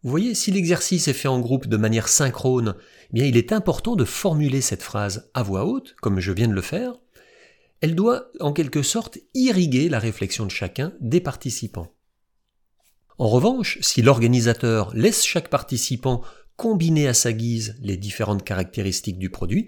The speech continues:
alors la formulation se fera dans la tête de chacun. La cinquième étape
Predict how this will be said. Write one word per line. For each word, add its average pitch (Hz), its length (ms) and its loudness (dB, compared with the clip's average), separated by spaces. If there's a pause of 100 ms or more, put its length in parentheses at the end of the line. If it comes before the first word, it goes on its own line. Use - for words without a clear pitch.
(260)
alors 117 340 0
la 123 100 2
formulation 98 720 -2 (100)
se - 240 0
fera 107 300 -2
dans 127 100 0
la 90 140 -2
tête 147 320 -6
de 131 80 -2
chacun. 92 360 -8 (1600)
La 113 160 0
cinquième 196 540 4
étape 196 420 0